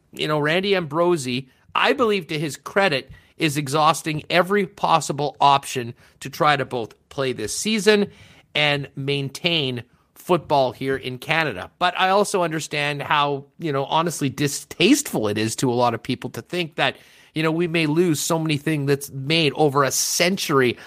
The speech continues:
of C F L football, uh, what it is. Jeff Feinberg's gonna come up and join us in a couple minutes. We will get to our final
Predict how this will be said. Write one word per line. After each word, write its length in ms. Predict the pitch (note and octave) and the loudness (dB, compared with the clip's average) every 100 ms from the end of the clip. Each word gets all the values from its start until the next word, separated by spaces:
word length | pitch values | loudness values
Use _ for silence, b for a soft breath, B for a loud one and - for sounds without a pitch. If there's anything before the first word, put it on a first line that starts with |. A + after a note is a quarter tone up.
| B | B
of 160 | C3+ C3+ | -2 0
C 240 | - E3 | 2 2
F 160 | D3 D3 | 2 0
L 140 | B2 | 0
football, 680 | - F#3+ G3 - G#2+ G2+ B B B B B - | 0 0 0 2 2 2 B B B B B -2
uh, 380 | A#2+ A#2+ B2 A#2 | 2 4 2 0
what 340 | C3+ C#3 C3 | -2 0 0
it 100 | C3 | 2
is. 320 | C3+ G#2 - - _ _ _ _ - - | 0 -2 -8 -18 _ _ _ _ -20 -6
Jeff 220 | - F#3+ | 0 2
Feinberg's 360 | F3+ F3 E3 D3 | 2 2 2 0
gonna 180 | D#3+ D3 | -4 0
come 200 | F3 D3+ | 2 2
up 120 | C#3 | 0
and 120 | C#3 | -2
join 240 | D3 D3 | 0 0
us 140 | C#3 C#3 | -2 -4
in 140 | D3 | -4
a 60 | C3+ | -4
couple 340 | - D#3+ D3 | 0 0 0
minutes. 360 | C3+ C3+ C3+ - | -2 0 -2 -2
We 100 | C3+ | -2
will 120 | C#3 | 0
get 240 | C#3 C#3+ | 0 0
to 100 | C#3 | 0
our 100 | C3+ | -2
final 500 | B2 - D3 C#3+ C3+ | -2 2 2 4 2